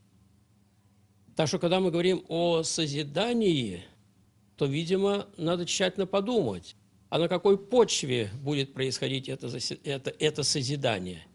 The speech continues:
и к какой цели мы стремимся. Иначе просто вообще говорить о созидании — это получится, знаете ли, из пустого в порожнее.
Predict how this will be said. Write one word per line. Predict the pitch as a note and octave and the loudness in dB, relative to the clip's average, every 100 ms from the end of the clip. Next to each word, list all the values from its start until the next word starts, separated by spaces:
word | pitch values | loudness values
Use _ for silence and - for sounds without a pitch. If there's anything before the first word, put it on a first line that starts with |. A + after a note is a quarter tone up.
| _ - | _ -6
и | F#3 | -4
к | |
какой | F#3+ F#3 G#3 | -2 2 2
цели | G#3 C4 A#3 C#3+ | 4 4 4 4
мы | B2 | 0
стремимся. | - E3+ F#3+ C#3+ F#2+ - - - _ _ _ _ _ _ _ _ _ _ - | -2 0 2 2 0 -8 -10 -20 _ _ _ _ _ _ _ _ _ _ -4
Иначе | - D#3 G#3 B3+ - C#3 | 2 4 4 2 0 -4
просто | C3+ E3 - | -2 -2 0
вообще | D3 D#3 B2 - B3 B3+ | 2 2 2 0 0 0
говорить | G3 D3 B2 | 0 0 0
о | B2 | -2
созидании — | - B2+ C#3 A#2 G2+ G2 G#2+ - _ - | -2 -4 -2 -2 -2 -4 -10 -18 _ -4
это | F#3 G3+ | -4 -2
получится, | G#3+ G#3+ G3+ F3 | -2 -2 -2 -4
знаете | D#3 A3+ G#3 C3 | 0 0 0 -4
ли, | G#2 | -6
из | - | -8
пустого | - D3 - F#3+ | -8 -6 -2 -2
в | D3+ | -2
порожнее. | C3+ D#2 C#2+ - | -6 -8 -16 -20